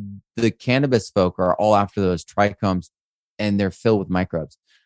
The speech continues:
So they're essentially smoking, vaporizing, and, you know, taking in these microbes. <laughs> And it's because they have all of these, like, all the taste,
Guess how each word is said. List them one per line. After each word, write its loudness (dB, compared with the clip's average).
So -20
they're 4
essentially -2
smoking, -2
vaporizing, 0
and, -6
you -2
know, -6
taking -2
in 0
these 0
microbes. -2
<laughs> 0
And 4
it's -2
because 0
they 4
have 0
all 0
of -4
these, -6
like, -2
all 0
the -6
taste, -2